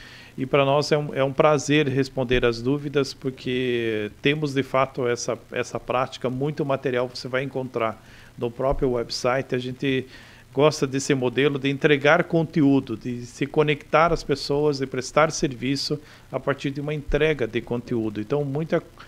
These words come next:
muita resposta você vai encontrar lá no próprio website, tá? Ou, eventualmente, eh, passa um e-mail pra gente lá no, no link contato e a gente responde. D M G S A ponto com ponto B R.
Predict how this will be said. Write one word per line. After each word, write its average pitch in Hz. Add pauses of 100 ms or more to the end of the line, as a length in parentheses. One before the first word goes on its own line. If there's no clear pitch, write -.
(280)
muita 160
resposta 156
você -
vai 143
encontrar 139
lá 123
no 120
próprio 139
website, 127
tá? 113 (480)
Ou, 139
eventualmente, 135 (240)
eh, 110
passa 135
um 135
e-mail 123
pra 117
gente 117
lá 110
no, 107 (180)
no 117
link 120
contato 127
e 127
a 123
gente 120
responde. 101 (380)
D 139
M 143
G 135
S 131
A 120
ponto 131
com 123
ponto 117
B 107
R. 85